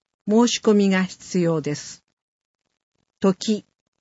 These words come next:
十月五日日曜日、午前十時から十一時三十分。講師、歴史博物館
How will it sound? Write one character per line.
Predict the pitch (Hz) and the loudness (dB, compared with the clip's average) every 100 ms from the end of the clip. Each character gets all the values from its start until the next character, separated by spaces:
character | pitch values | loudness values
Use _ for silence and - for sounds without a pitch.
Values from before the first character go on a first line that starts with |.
| _ 196 | _ -4
十 | 185 254 262 | 2 4 6
月 | 247 - 233 - | 4 0 -4 -4
五 | 190 - | -6 -4
日 | - 226 - | -2 0 0
日 | 196 - 220 | -2 0 2
曜 | 208 175 139 | 2 2 -2
日、 | 131 123 _ _ _ _ 208 | -8 -16 _ _ _ _ 0
午 | 240 | 2
前 | 226 202 180 | 4 4 2
十 | 247 240 | 2 0
時 | 190 160 | 0 -4
か | - 143 | -4 -6
ら | 147 | -6
十 | 175 196 240 | -2 2 2
一 | 240 - | 0 -4
時 | 156 139 | -8 -4
三 | 156 175 170 | -2 -2 -2
十 | 165 - _ | -6 -12 _
分。 | - 131 117 _ _ _ _ _ _ _ _ - | -10 -10 -10 _ _ _ _ _ _ _ _ -2
講 | 262 214 | 2 2
師、 | 165 - 147 139 _ _ _ _ _ _ _ _ _ | 2 -4 -8 -10 _ _ _ _ _ _ _ _ _
歴 | 180 214 254 | -2 0 0
史 | 240 277 | 0 0
博 | 240 240 - 220 | 0 -2 0 2
物 | 220 220 - | 0 -2 -6
館 | 160 151 135 | -4 -2 -4